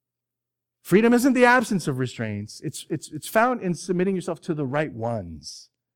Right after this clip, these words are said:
The right ones. Another way to say that would be this. What was I designed for? What are the parameters? What are the guardrails that if I stay within them will actually bring me the most satisfaction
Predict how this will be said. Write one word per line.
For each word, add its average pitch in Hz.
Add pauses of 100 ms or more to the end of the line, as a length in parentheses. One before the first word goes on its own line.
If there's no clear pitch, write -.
(920)
The 143
right 185
ones. 113 (680)
Another 233
way 208
to 165
say 214
that 156
would 147
be 156
this. 147 (260)
What 226
was 302
I 254
designed 143
for? 156 (280)
What 233
are 302
the 262
parameters? 190 (220)
What 208
are 214
the 190
guardrails 143
that 147
if 156
I 147
stay 214
within 202
them 127 (220)
will 160
actually 180
bring 165
me 147
the 143
most 147
satisfaction 156